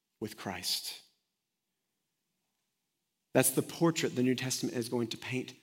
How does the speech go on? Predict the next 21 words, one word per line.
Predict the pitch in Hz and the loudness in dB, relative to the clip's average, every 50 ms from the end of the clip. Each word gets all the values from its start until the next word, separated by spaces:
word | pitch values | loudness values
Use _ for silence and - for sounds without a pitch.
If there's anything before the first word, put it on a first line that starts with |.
| _ _ - | _ _ -10
for | - - 117 110 | -4 -2 0 0
us. | 110 - - - | 0 0 0 4
Only | - 156 160 175 185 175 | 8 8 10 10 10 8
true | 165 - - 196 175 | 6 6 4 4 4
life | 147 127 117 120 120 - - | 4 6 4 4 2 0 -2
is | - - | -4 0
found | - 127 120 120 123 | 2 2 4 4 2
in | 123 113 | 0 0
him, | 120 123 120 120 120 120 | -2 0 0 0 -2 -2
and | 123 127 117 - - | -4 -6 -4 0 2
everything | 139 147 143 160 156 160 143 135 131 | 2 2 4 4 2 2 2 2 2
outside | 127 - - - 127 127 127 | 2 0 0 2 2 2 2
of | 123 | 0
him | - 123 120 | -2 -2 -2
is | 117 117 | -2 -2
just | - 135 - - - - _ _ - | -4 -6 -6 -6 -8 -12 _ _ -2
death. | - 160 147 120 - - - - - - - _ _ _ _ _ _ _ _ _ _ _ _ _ _ _ _ _ _ _ _ _ _ _ - | 0 0 0 0 -4 -8 -10 -12 -12 -12 -16 _ _ _ _ _ _ _ _ _ _ _ _ _ _ _ _ _ _ _ _ _ _ _ -4
And | - 120 113 | -4 -2 0
so | - 123 | 2 0
Jesus | 117 110 123 135 151 151 147 135 131 127 120 - - - - - - - - - _ _ _ - | 2 2 6 8 8 8 8 8 4 2 2 2 2 0 0 -2 -6 -12 -18 -20 _ _ _ 0
is | 123 117 - - - - | 0 2 2 0 -4 -6